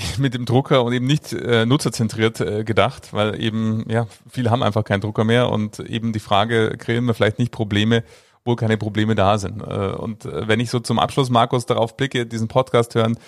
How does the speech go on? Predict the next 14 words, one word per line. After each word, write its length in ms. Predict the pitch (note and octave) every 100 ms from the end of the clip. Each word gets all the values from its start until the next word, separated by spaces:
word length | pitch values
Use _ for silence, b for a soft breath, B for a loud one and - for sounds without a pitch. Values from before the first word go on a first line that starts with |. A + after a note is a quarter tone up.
| b b b
ganz, 400 | A#2 C3+ - -
äh, 260 | - B2 A#2+
viele 260 | - B2
Menschen 360 | A2+ A#2 - B2+
aus 140 | A2
unterschiedlichen, 800 | C#3+ D3+ C3 A#2+ B2 A#2 A#2 A2+
äh, 480 | - A2 G#2+ G#2 -
Leveln, 400 | A2+ B2+ G#2+ G2
also 340 | C2 A2+ A2 A2
letzten 240 | A2+ -
Endes 160 | A2 A2
Mitarbeiter, 480 | C3+ C3 A#2 A2+
Mitarbeiter, 960 | A#2 C#3 A#2+ A2+ A2+ A#2 A2 A2 G2 F#2
Führungskräfte, 760 | - B2+ B2+ - A2+ - A#2